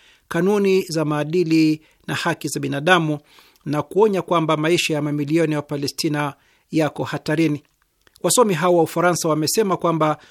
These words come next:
utawala wa kizayuni kwa msaada wa Marekani unaandaa mazingira ya kufukuza Wapalestina milioni mbili katika nchi yao katika mazingira ya kinyama, chini ya mashambulizi ya mabomu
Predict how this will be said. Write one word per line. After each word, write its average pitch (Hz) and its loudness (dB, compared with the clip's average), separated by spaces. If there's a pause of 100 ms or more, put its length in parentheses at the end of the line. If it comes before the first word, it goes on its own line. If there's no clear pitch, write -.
(200)
utawala 170 2
wa 160 0
kizayuni 170 0 (300)
kwa 160 -4
msaada 156 0
wa 147 0
Marekani 147 -2 (520)
unaandaa 165 4
mazingira 170 2
ya 165 0
kufukuza 175 -2
Wapalestina 160 -2
milioni 170 0
mbili 165 0
katika 156 -6
nchi 143 -2
yao 143 0 (420)
katika 139 -8
mazingira 151 0
ya 151 -2
kinyama, 165 0 (380)
chini 208 -2
ya 170 0
mashambulizi 156 0
ya 151 0
mabomu 160 0